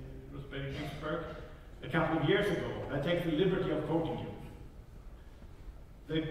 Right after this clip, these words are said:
good job I now hold attracts honors and honorary degrees by the score. But no honor I have ever received has pleased me more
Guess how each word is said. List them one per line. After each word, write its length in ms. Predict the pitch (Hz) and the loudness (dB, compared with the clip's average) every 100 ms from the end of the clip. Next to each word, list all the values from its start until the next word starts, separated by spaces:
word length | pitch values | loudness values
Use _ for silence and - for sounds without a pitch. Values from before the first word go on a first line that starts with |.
| - | 0
good 320 | 247 247 - | 0 0 0
job 380 | 202 208 208 202 | 4 6 6 6
I 80 | 165 | 6
now 380 | 156 160 175 175 | 6 8 8 8
hold 720 | 180 - - - - - - - - | 8 6 4 2 -4 -6 -10 -12 -4
attracts 540 | 127 127 147 156 - - - - - 151 | -2 0 2 2 2 -2 -6 -10 -6 2
honors 400 | 175 - 202 - | 2 4 4 4
and 220 | 156 156 156 | 0 -4 0
honorary 440 | 165 160 151 151 | 2 2 2 2
degrees 300 | 139 147 143 - - | 2 2 2 -2 -4
by 160 | 131 | 0
the 120 | 127 - | 0 -2
score. 340 | - 139 - - - - - - - - - - - - - - - - | 0 0 0 -4 -6 -10 -10 -10 -10 -10 -14 -14 -14 -14 -14 -16 -16 -4
But 300 | 147 147 147 | 0 0 2
no 120 | 208 233 180 | 2 4 2
honor 420 | 185 190 190 - | 2 2 0 2
I 100 | 156 | 2
have 260 | 143 - 160 | 2 2 2
ever 260 | 175 175 | 2 2
received 600 | 151 - 165 190 208 - - - - - | 0 0 0 0 -2 -6 -10 -12 -12 -6
has 140 | 143 143 - | -4 -2 -2
pleased 320 | 165 170 - | -2 -2 -2
me 100 | 147 | -2
more 560 | 143 190 175 - - | 2 4 4 2 0